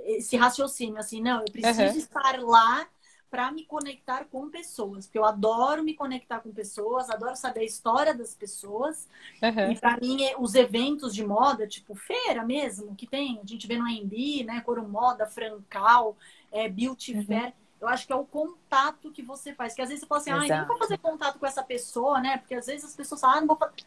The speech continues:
Speaker 1: não, faça contato com todas
Speaker 2: Faça.
Speaker 1: as pessoas, porque todas as
Speaker 2: Exatamente.
Speaker 1: pessoas são importantes. Hoje essa pessoa,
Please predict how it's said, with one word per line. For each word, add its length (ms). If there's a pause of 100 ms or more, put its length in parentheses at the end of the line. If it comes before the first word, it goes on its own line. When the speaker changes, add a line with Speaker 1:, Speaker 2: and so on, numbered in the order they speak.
(140)
Speaker 1:
não, 280
faça 260
contato 380
com 160 (100)
todas 540 (100)
Speaker 2:
Faça. 120
Speaker 1:
as 100
pessoas, 340
porque 320
todas 220
as 80
Speaker 2:
Exatamente. 280
Speaker 1:
pessoas 320
são 120
importantes. 560
Hoje 260
essa 180
pessoa, 720